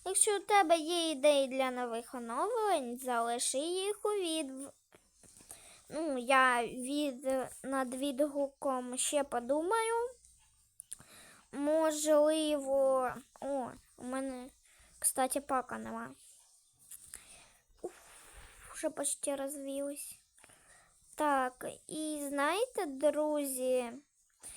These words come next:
я подумаю над відгуком. Можливо, я напишу, щоб додали в цю гру сову із «Дев'яносто дев'ять ночей в лісі». Ура, карта збільшилась!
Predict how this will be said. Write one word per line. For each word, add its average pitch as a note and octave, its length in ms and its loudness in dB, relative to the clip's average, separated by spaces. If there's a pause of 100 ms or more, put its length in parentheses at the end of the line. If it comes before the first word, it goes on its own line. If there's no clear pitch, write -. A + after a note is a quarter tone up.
(160)
я E4 180 4
подумаю D#4+ 480 0
над B3+ 220 -4
відгуком. D#4+ 840 0
Можливо, D4+ 880 2
я D4 280 4
напишу, D#4+ 600 0
щоб D4+ 360 0
додали E4 720 6
в - 140 -4
цю D4 340 -2
гру D#4 400 -4 (440)
сову C#4+ 880 2
із C4+ 360 -4
«Дев'яносто C4 580 -2
дев'ять C4 240 0
ночей C4+ 380 -4
в C4 60 -6
лісі». B3+ 480 -4 (1400)
Ура, D4 500 2
карта C4+ 640 -2
збільшилась! C#4+ 760 -6